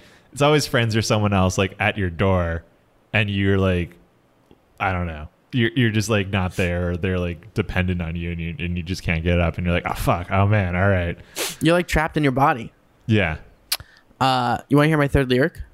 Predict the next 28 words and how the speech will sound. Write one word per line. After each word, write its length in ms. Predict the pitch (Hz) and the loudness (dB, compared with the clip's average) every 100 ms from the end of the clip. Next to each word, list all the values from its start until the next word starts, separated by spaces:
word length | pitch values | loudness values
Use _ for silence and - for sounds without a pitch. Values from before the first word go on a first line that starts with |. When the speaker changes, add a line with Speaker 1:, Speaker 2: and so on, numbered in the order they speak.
| _ - | _ -10
Speaker 1:
Yes. 320 | 156 - - _ - | -8 -10 -16 _ -10
Yes, 160 | 127 | -8
I 40 | 120 | -6
do. 180 | 117 92 - _ _ _ _ _ _ _ - | -8 -10 -14 _ _ _ _ _ _ _ -20
Speaker 2:
Man, 260 | 62 73 - - | -18 -16 -18 -12
here's 240 | - - | -8 -6
my 100 | - - - | -6 -8 -10
third 120 | 50 | -12
lyric. 380 | - - - - - - _ _ - - - 165 147 | -12 -14 -14 -18 -20 -20 _ _ -20 -12 -10 -8 -6
It's 160 | 180 185 | -2 0
from 160 | 147 135 | 0 0
the 60 | |
song 280 | 127 131 127 | 0 0 0
Wet 280 | 123 139 165 | 4 2 2
Dreams 640 | 135 135 98 65 - - - _ _ _ _ _ _ - | 0 0 0 -4 -4 -6 -12 _ _ _ _ _ _ 0
off 200 | 139 135 | 0 2
of 120 | 127 | 2
the 120 | 131 | 2
Speaker 1:
Mm-hmm. 80 | 127 | 2
Speaker 2:
album 380 | 123 123 120 - - | 0 0 0 -4 -6
twenty 300 | - 135 139 | 0 2 2
fourteen 500 | 135 131 127 123 123 | 2 0 0 -2 -2
Forest 400 | - 120 127 - | -2 -2 -2 -4
Hills 200 | - - | -6 -6
Drive. 460 | - 69 - - - _ - | -2 -2 -2 -10 -18 _ -20
Speaker 1:
Speaking 360 | - - 92 98 | -8 -4 0 0
of 100 | 98 | 2
dreams. 640 | 113 113 85 82 85 - | 2 4 2 0 -4 -10